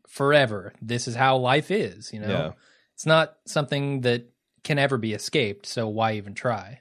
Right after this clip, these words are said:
Speaker 2: Sure.
Speaker 1: Just look at it and laugh.
Speaker 2: But, I mean, that's the other thing, is, like, yes, that explains the one, but her survival and thriving, I think, is explained by the way she saw this with some kind of humor.
Speaker 1: It,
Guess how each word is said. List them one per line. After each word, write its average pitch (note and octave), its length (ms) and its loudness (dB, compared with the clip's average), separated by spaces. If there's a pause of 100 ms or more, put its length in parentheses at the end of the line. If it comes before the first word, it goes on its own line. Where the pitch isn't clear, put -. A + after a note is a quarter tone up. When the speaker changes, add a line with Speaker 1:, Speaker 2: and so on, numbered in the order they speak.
(120)
Speaker 2:
Sure. D#2+ 320 -4 (140)
Speaker 1:
Just A#2+ 160 -10
look B2 180 -4
at B2 140 6
it A#2+ 100 0
and A#2 80 -2
laugh. A#2 480 -4
Speaker 2:
But, F3+ 180 8
I D3+ 60 2
mean, F3 380 2
that's F3 220 2
the D3 120 2
other B2 160 4
thing, G2+ 160 0
is, F#2 100 -2
like, G2+ 200 0
yes, A#2 640 2 (640)
that C3 260 2
explains C3 320 0
the A2+ 80 -2
one, A#2 320 2
but G#2 240 -4
her G#2+ 500 0 (280)
survival D#3 680 2
and G2+ 160 0
thriving, E2 840 0 (500)
I G#2+ 100 -2
think, G#2+ 300 -2
is F#2 100 -6
explained G2 520 -4
by F#2 180 2
the F2+ 260 -4
way F#2+ 380 0
she G2 200 -8
saw F#2+ 320 0
this F#2 300 -6
with - 220 -10
some G2 220 -8
kind F2+ 200 -6
of D#2 80 -10
humor. D2+ 540 -12 (1200)
Speaker 1:
It, - 140 -10